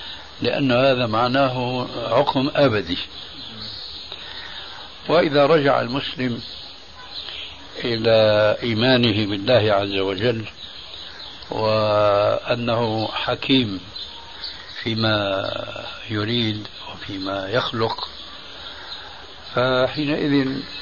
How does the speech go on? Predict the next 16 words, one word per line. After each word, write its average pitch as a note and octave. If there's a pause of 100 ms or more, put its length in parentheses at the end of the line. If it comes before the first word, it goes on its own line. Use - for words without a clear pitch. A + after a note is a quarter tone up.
(640)
يجب C3+
أن A#2
يؤمن A#2+ (1080)
بأن C3 (540)
مثل B2+
هذا C#3
التفاوت B2+ (1040)
الذي A#2+
نراه A2+
في G2+
خلق B2
الله G#2+
عز G#2
وجل G2+ (840)
الذي A#2+
ليس C3+